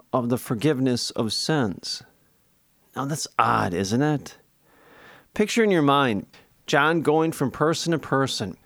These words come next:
One person he baptizes, then in the next, then the next. Finally comes to Christ,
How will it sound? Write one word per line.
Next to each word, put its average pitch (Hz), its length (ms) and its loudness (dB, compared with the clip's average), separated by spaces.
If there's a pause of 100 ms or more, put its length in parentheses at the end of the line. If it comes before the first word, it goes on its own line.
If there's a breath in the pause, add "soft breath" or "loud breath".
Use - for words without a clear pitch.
(200)
One 147 200 2
person 170 480 0
he 160 60 2
baptizes, 151 920 0
then 123 200 0
in 110 80 2
the 107 60 0
next, 120 560 -2
then 123 180 -2
the 120 80 2
next. - 540 -2 (500 soft breath)
Finally 196 320 2
comes 165 340 0
to 139 80 0
Christ, - 800 -4